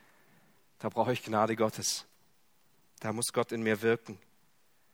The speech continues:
Wenn wir das sehen, dann sehen wir, so will ein Leben aussehen, das in der Ordnung Gottes ist.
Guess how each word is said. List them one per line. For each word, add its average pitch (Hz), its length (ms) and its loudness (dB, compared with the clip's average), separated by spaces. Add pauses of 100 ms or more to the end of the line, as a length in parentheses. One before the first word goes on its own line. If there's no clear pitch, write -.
(1120)
Wenn 110 120 -6
wir 127 80 -4
das 139 300 -2
sehen, 127 440 -2 (720)
dann 101 140 -12
sehen 117 320 -2
wir, 113 340 2 (500)
so 120 120 -6
will 165 80 2
ein 139 160 4
Leben 135 280 6
aussehen, 101 680 4 (360)
das - 100 -8
in 110 80 -4
der 110 80 0
Ordnung 110 320 2
Gottes 107 340 -2
ist. - 380 -6